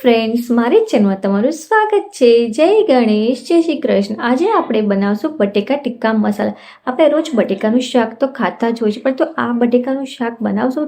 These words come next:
તદ્દન અલગ રીતે. તેનો ટેસ્ટ થોડોક સ્મોકી આવે છે, થોડોક પંજાબી આવે છે અને તે ખૂબ જ ટેસ્ટી લાગે છે. તમે એકવાર બનાવશો તો ઘરના બધા જ કહેશે,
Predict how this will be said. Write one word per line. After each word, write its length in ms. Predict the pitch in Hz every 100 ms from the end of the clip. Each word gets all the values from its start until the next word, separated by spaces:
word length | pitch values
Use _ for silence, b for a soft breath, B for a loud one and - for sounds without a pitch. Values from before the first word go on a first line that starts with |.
| -
તદ્દન 360 | 233 196 247 381 -
અલગ 320 | 220 208 202 202
રીતે. 240 | 190 -
તેનો 500 | - - - 277 311
ટેસ્ટ 400 | 311 277 269 -
થોડોક 440 | 240 233 233 -
સ્મોકી 540 | - - 190 175 214 208
આવે 260 | 202 208
છે, 140 | 208 208
થોડોક 320 | 226 208 233
પંજાબી 560 | - 185 175 202 196 208
આવે 140 | 220
છે 120 | 254
અને 200 | 262 285
તે 140 | 285 311 B B
ખૂબ 280 | - 226 247
જ 40 | 392 -
ટેસ્ટી 380 | 214 190 - 247
લાગે 280 | 220 208 208
છે. 80 | 202
તમે 260 | 247 302 330
એકવાર 440 | 240 240 254 254
બનાવશો 440 | 247 220 214 220 262
તો 120 | 311
ઘરના 420 | 311 208 185 240
બધા 360 | 208 170 233 269
જ 80 | -
કહેશે, 360 | 240 196 -